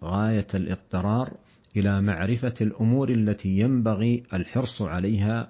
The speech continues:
والجد في طلبها، فالأمور النافعة في الدين ترجع إلى أمرين: علم نافع وعمل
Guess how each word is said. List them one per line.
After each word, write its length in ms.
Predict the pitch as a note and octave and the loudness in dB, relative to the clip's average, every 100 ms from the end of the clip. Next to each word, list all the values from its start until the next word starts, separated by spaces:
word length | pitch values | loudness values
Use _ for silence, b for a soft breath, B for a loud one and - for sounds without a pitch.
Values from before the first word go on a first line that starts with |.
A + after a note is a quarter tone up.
| - G2 | -8 0
والجد 640 | F#2+ F2+ G2+ B2 A#2 B2 | 0 2 0 -2 0 0
في 200 | A#2+ F#2+ | 2 0
طلبها، 600 | E2+ D#2+ C#2+ C#2 C2+ A#1 b b b b b b b b b _ | 0 -4 -4 -8 -10 -12 b b b b b b b b b _
فالأمور 560 | - G#2 A#2 A#2+ C#3+ C3+ | 2 2 4 4 4 4
النافعة 760 | A#2 G#2+ G#2+ G#2 - A2 G#2+ | 4 4 4 0 -4 -6 -6
في 100 | G#2 | -4
الدين 460 | G2 E2+ F#2+ G#2 A#2+ - - - | -4 0 2 2 0 -8 -20 -4
ترجع 480 | A#2+ G#2+ F#2+ F2+ F#2 | 0 0 -2 -2 -2
إلى 480 | G#2 G2 G#2 A2 - G2 | 0 0 0 -4 -6 -4
أمرين: 420 | F2 F2 D2+ C2 - _ _ b b b _ - | -2 -2 -4 -6 -16 _ _ b b b _ -2
علم 320 | F#2 A2+ G#2+ | 4 6 6
نافع 680 | F#2 F2 F#2+ A2+ A#2 - - - _ _ _ _ _ _ - | 4 2 2 0 0 -4 -6 -12 _ _ _ _ _ _ -4
وعمل 640 | F2 F#2+ G2+ F#2+ G#2 B2+ | -2 2 2 4 2 0